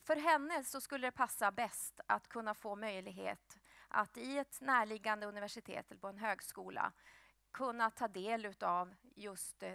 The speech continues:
distans- och, eh, ehm, distanskurser och, eh, också kunna komma till lärosätet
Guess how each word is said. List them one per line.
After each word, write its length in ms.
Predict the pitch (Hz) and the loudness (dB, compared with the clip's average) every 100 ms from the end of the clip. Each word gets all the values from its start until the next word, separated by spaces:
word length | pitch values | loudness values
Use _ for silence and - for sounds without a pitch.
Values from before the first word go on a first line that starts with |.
| - | -10
distans- 680 | 220 - 208 180 185 - - | -8 2 4 4 2 -8 -6
och, 400 | 190 - _ 196 | -8 -8 _ -10
eh, 140 | 190 214 _ _ | -10 -12 _ _
ehm, 520 | 202 185 - - - - | -14 -12 -14 -18 -20 -20
distanskurser 960 | - 233 - 220 190 - 208 - - 202 - - | -10 -2 2 2 0 -10 -10 -6 -6 -8 -14 -20
och, 580 | - - - 214 - - | -20 -8 -4 -4 -6 -10
eh, 180 | 202 196 - | -8 -8 -6
också 560 | - - - 202 185 208 _ _ | -8 -6 -6 -4 -4 -6 _ _
kunna 340 | - 208 190 190 _ - | -10 -4 -2 -4 _ -2
komma 380 | - 233 220 | 2 2 0
till 220 | 262 220 196 | -4 -6 -2
lärosätet 960 | 196 180 - - - - - - - | -2 -2 -6 -8 -8 -8 -12 -12 -20